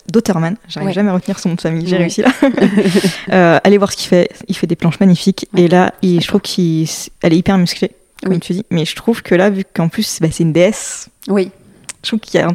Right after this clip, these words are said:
Speaker 1: truc derrière, euh, plausible.
Speaker 2: Oui,
Speaker 1: Déjà,
Speaker 2: oui, oui,
Speaker 1: je sais pas ce que tu
Speaker 2: complètement.
Speaker 1: vois,
Speaker 2: Ouais, ouais, ouais, un
Speaker 1: et,
Speaker 2: truc, euh, ouais.
Speaker 1: et surtout, ce qui est, je pense, que l'intérêt aussi qu'elle soit hyper musclée, euh, en tant que déesse Thor, c'est comme tu dis, vu qu'elle a un cancer, et que dès qu'elle lâche le marteau,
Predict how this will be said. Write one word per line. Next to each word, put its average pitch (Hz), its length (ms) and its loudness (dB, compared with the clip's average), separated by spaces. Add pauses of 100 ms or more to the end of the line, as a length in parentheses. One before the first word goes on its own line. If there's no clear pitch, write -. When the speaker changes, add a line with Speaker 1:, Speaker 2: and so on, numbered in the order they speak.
(120)
Speaker 1:
truc 202 240 -4
derrière, 180 440 4
euh, 160 680 0 (380)
plausible. 196 440 0 (500)
Speaker 2:
Oui, 185 140 4
Speaker 1:
Déjà, 240 360 4
Speaker 2:
oui, 294 80 4
oui, 277 40 4
Speaker 1:
je 247 60 0
sais - 60 -12
pas 220 80 2
ce 233 80 4
que 220 40 6
tu 214 200 0
Speaker 2:
complètement. 190 360 4
Speaker 1:
vois, - 20 -
Speaker 2:
Ouais, 220 140 2
ouais, 233 140 2
ouais, 226 220 2
un 202 180 2
Speaker 1:
et, - 20 -4
Speaker 2:
truc, 180 280 2
euh, 185 280 0
ouais. 190 160 -4 (280)
Speaker 1:
et 202 40 0
surtout, 202 380 -2
ce - 100 -8
qui 196 140 -2
est, 170 160 2
je - 100 -8
pense, 208 260 -2
que - 100 -20 (240)
l'intérêt 185 440 2
aussi 180 260 0
qu'elle 170 140 0
soit - 140 -2
hyper 156 200 -2
musclée, 165 460 -2
euh, - 180 -4 (200)
en 170 80 0
tant 160 160 -4
que 160 40 -2
déesse 165 440 2 (120)
Thor, - 300 -2 (500)
c'est - 160 -2
comme 170 200 0
tu - 160 -8
dis, 202 160 0
vu 208 80 0
qu'elle 160 160 -2
a 160 40 0
un 160 80 0
cancer, 180 500 -4 (420)
et 175 60 -4
que - 120 -2
dès 175 160 2
qu'elle 147 380 -2
lâche 170 420 -2
le 165 80 -4
marteau, 165 480 0